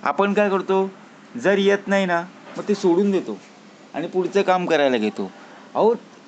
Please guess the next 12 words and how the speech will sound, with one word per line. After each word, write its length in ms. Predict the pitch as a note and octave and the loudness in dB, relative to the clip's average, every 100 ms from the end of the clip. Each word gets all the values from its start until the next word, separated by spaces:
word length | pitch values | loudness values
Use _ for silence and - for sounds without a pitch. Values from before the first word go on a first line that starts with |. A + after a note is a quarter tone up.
| A#2+ | -2
जे 200 | C3+ G3+ - - | 2 2 0 -2
आहे 320 | A2 A2 D#3+ | -2 2 2
ते 160 | F#3+ A#3 | 2 2
आपण 280 | G#3+ A3 G#3 | 2 2 2
सोडून 320 | G#3 G#3 F#3+ | 2 2 2
देतो 360 | D#3 B2 A2 - - - - | 0 -2 -4 -6 -20 -20 -6
आणि 120 | - D#3+ | -4 -2
पुढचं 360 | F3 E3+ G#3 | 0 0 0
आपण 220 | G3 G3+ | 0 0
काय 200 | F#3+ F#3 | -4 -4
करणार 400 | F#3 E3+ C#3+ B2+ | -4 -6 -4 -6
आहोत? 320 | A#2+ G#2 G#2 | -6 -6 -8